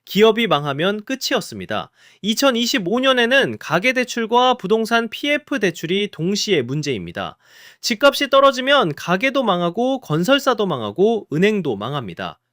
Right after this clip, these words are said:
도미노입니다. 그리고 천구백구십칠 년과 달리 이번에는 정부가 구할 돈이 없습니다. 본론 이, 두 번째 차이, 정부의 대응 능력.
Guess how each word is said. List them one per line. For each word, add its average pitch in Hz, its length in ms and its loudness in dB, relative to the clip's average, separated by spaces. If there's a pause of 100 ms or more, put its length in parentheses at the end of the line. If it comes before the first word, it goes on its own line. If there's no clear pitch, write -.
도미노입니다. 113 800 -2 (320)
그리고 240 420 2
천구백구십칠 262 960 -2
년과 240 320 0
달리 147 440 -2 (280)
이번에는 226 760 2
정부가 147 600 -2
구할 151 340 -2
돈이 123 300 -6
없습니다. 90 680 -10 (1040)
본론 220 460 4
이, 143 320 -2 (340)
두 190 160 0
번째 220 320 4
차이, 156 380 -4 (220)
정부의 165 640 0
대응 156 340 0
능력. 113 400 -8